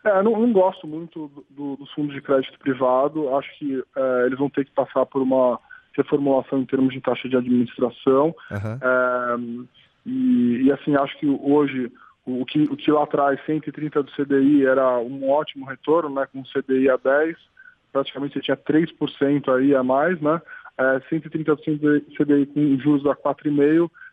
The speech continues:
Speaker 1: eu acho que é muito pouco a gordura que você gera. É, é, acho que a indústria, é, teve aí um solavanco ao longo do ano, porque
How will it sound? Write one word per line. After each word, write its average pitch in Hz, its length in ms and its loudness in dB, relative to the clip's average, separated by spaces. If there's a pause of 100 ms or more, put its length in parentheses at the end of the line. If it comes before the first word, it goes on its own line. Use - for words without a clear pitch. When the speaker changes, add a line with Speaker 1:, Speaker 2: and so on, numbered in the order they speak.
(100)
Speaker 1:
eu 139 80 0
acho - 100 -6
que - 60 -2
é 156 40 0
muito 156 240 -2
pouco 151 380 0
a 139 40 0
gordura 139 420 2
que - 100 -10
você 131 320 -2
gera. 143 480 2 (420)
É, 135 360 0
é, 131 100 -6 (280)
acho 143 140 -6
que - 80 -6
a - 20 -2
indústria, 143 480 -4 (340)
é, 127 200 -4
teve 143 260 0
aí 135 140 4
um 131 400 -2
solavanco 131 720 -2
ao 127 80 -2
longo 135 260 2
do 131 220 4
ano, 131 180 2
porque - 540 0